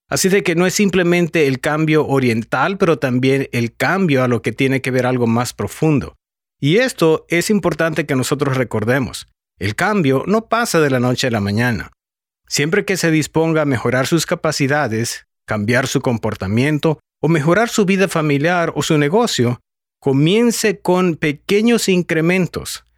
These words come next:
manejables que le darán una mejor oportunidad de alcanzar el éxito a largo plazo. Querer hacer demasiado en poco tiempo solo logrará abrumarlo o abrumar a todos los que están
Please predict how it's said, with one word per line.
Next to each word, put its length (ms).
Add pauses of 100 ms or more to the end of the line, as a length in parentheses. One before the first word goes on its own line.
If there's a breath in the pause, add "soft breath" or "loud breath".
(160)
manejables 880 (240)
que 160
le 140
darán 380
una 260
mejor 500
oportunidad 760
de 40
alcanzar 480
el 140
éxito 680
a 120
largo 480
plazo. 460 (540)
Querer 300
hacer 240
demasiado 840
en 180
poco 360
tiempo 480 (280)
solo 460
logrará 840
abrumarlo 760 (520)
o 120
abrumar 440
a 100
todos 360
los 140
que 80
están 480